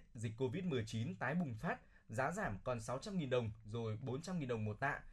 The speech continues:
và hiện giờ là ba mươi nghìn đồng mỗi tạ. Hiện chi phí trồng khoai vào khoảng một trăm năm mươi đến hai trăm triệu đồng mỗi hecta, cho sản lượng thu hoạch khoảng ba mươi tấn. Với giá khoai loại tốt nhất hiện giờ tại ruộng gần ba nghìn đồng mỗi kg thì không thể nào bù nổi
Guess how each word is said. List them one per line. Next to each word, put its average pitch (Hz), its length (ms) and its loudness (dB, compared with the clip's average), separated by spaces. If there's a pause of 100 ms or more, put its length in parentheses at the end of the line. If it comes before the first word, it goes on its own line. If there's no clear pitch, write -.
(180)
và 131 140 2
hiện 139 180 2
giờ 113 160 2
là 107 240 2
ba 175 140 2
mươi 175 120 4
nghìn 160 140 4
đồng 104 200 2
mỗi 127 160 -4
tạ. 165 200 2 (640)
Hiện 160 180 0
chi 185 160 -4
phí 165 200 -4
trồng 165 240 0
khoai 180 300 8
vào - 160 6
khoảng 113 220 2
một 120 160 -2
trăm 165 180 -2
năm 165 140 2
mươi 165 160 2
đến 139 140 2
hai 170 160 -2
trăm 170 160 -2
triệu - 140 -2
đồng 110 260 0
mỗi 123 140 0
hecta, 160 400 4 (340)
cho 214 160 4
sản 110 240 0
lượng 131 220 2
thu 160 120 -2
hoạch 147 240 0
khoảng 110 360 -2
ba 135 120 2
mươi 131 120 0
tấn. 127 280 4 (460)
Với 127 140 2
giá 127 160 2
khoai 151 240 0
loại 139 120 4
tốt - 180 -2
nhất 233 120 2
hiện 160 180 0
giờ 110 220 4 (100)
tại 123 160 0
ruộng 123 320 -4
gần 113 300 0
ba 147 140 2
nghìn 127 160 0
đồng 107 200 2
mỗi 135 180 2
kg 143 240 0 (440)
thì 165 140 2
không 214 200 -2
thể 160 120 2
nào 110 280 2
bù 123 240 2
nổi 117 280 4